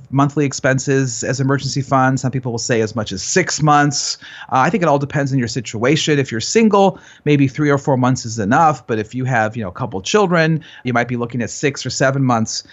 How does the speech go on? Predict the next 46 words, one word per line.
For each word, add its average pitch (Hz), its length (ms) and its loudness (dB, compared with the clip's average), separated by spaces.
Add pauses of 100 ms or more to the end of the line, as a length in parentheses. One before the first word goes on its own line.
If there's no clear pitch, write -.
(160)
And 160 120 4
that, 208 300 0
that's - 300 -6
the 175 80 0
money, 147 260 0
that's 131 160 -4
sleep - 320 -2
at 127 80 -2
night 113 240 -4
money. 64 320 -12 (300)
You 143 40 2
know, 131 140 4
if 127 140 -2
the 127 80 -6
car 151 380 2
breaks, 110 500 -6
you 127 80 -4
don't 127 200 -2
have 120 260 -4
to - 80 -20
put 113 160 -8
it 107 80 -8
on 101 100 -4
a 90 60 -6
credit - 320 -8
card. - 400 -8 (240)
Last 151 400 0
year, 160 320 4
we 143 100 0
get 139 160 2
up 151 220 0
in 127 80 -6
the 131 40 0
middle 139 200 2
of, 135 100 2
of 123 200 -6
December 160 460 2
and 135 120 4
the 123 40 0
furnace 147 360 0
doesn't 107 320 -8
work. - 280 -12
You 123 60 -2
know, 123 160 2
you 135 140 2
gotta 131 400 2